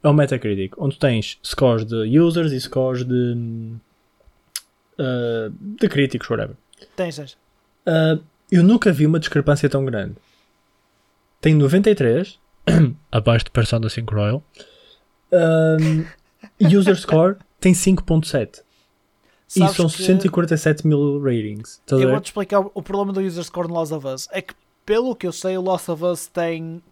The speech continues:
Speaker 2: plot decisions que foram muito dividi-, muito divisórias. Ou seja, dividiu muito a
Speaker 1: Uhum,
Speaker 2: fanbase.
Speaker 1: uhum.
Speaker 2: E tens muita malta de quem concordou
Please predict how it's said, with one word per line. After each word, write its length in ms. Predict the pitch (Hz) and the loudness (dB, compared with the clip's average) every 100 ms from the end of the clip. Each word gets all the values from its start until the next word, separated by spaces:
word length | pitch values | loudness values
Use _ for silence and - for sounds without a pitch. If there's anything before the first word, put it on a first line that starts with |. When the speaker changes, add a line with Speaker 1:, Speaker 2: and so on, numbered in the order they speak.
| - | -16
Speaker 2:
plot 360 | 170 190 185 - | -2 0 0 -2
decisions 840 | 175 156 175 170 165 175 165 - - | -10 -8 -8 -6 -8 -10 -12 -18 -18
que 60 | - | -10
foram 380 | - 175 170 160 | -2 0 0 -4
muito 500 | 156 170 170 170 151 | -6 -8 -8 -10 -12
dividi-, 500 | 151 151 156 143 139 | -10 -10 -12 -14 -12
muito 600 | 190 185 175 180 180 165 - | -6 -6 -6 -8 -10 -10 -16
divisórias. 640 | 165 156 147 131 123 - _ | -12 -10 -8 -10 -12 -20 _
Ou 60 | _ _ _ | _ _ _
seja, 280 | - 147 147 | -14 -10 -10
dividiu 640 | 135 160 175 160 185 165 151 165 _ - | -10 -8 -8 -4 -2 -2 -8 -20 _ -12
muito 320 | 160 196 185 | -6 -6 -6
a 20 | - 175 | -2 2
Speaker 1:
Uhum, 120 | 147 | 4
Speaker 2:
fanbase. 300 | 165 240 - _ - | 4 2 -2 _ -2
Speaker 1:
uhum. 280 | 160 151 202 | 2 2 2
Speaker 2:
E 80 | 190 | -2
tens 180 | 180 165 | -6 -6
muita 240 | 214 208 | -6 -4
malta 260 | 208 208 180 | -4 -4 -6
de 200 | 160 139 _ _ _ | -8 -8 _ _ _
quem 200 | 196 196 | -4 -4
concordou 720 | 190 208 202 202 185 165 | -6 -10 -8 -8 -4 -4